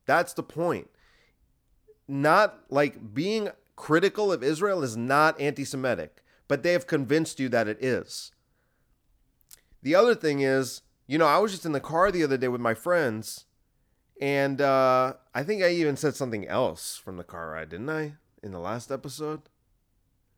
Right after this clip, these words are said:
I guess this was an action-packed car ride. And, uh, someone mentioned, someone mentioned the, uh, um,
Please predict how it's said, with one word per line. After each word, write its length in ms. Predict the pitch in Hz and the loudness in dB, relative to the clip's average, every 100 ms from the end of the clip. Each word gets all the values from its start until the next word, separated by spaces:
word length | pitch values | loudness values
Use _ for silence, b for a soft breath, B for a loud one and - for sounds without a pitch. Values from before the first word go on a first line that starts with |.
| _ - | _ -12
I 80 | |
guess 220 | 110 165 151 | -8 -8 -6
this 140 | 147 | -6
was 180 | 131 110 | -6 -6
an 80 | 85 | -6
action-packed 720 | 98 113 127 110 107 98 - | -6 -6 -6 -6 -6 -6 -8
car 260 | 104 107 | -8 -6
ride. 260 | 95 82 60 _ _ _ _ _ _ _ _ _ _ _ _ _ _ _ _ _ _ _ _ _ _ _ _ _ _ _ _ _ _ _ _ | -6 -10 -14 _ _ _ _ _ _ _ _ _ _ _ _ _ _ _ _ _ _ _ _ _ _ _ _ _ _ _ _ _ _ _ _
And, 340 | - 151 147 143 | 2 2 4 2
uh, 360 | 143 139 135 | 4 4 2
someone 600 | 123 - 160 175 175 131 | 0 -2 -2 0 0 0
mentioned, 560 | 113 143 143 107 90 92 | -2 -2 -4 -10 -10 -6
someone 340 | - 170 196 | -4 0 0
mentioned 460 | 151 147 139 123 113 | 0 -2 -4 -8 -6
the, 200 | 110 101 | -4 -2
uh, 300 | 95 87 87 90 - - - - - - _ _ _ _ _ _ _ _ _ _ _ _ _ _ _ _ - - _ _ _ | -2 -2 -6 -10 -18 -18 -20 -20 -20 -20 _ _ _ _ _ _ _ _ _ _ _ _ _ _ _ _ -20 -20 _ _ _
um, 540 | 90 92 92 87 80 | -6 -4 -4 -6 -12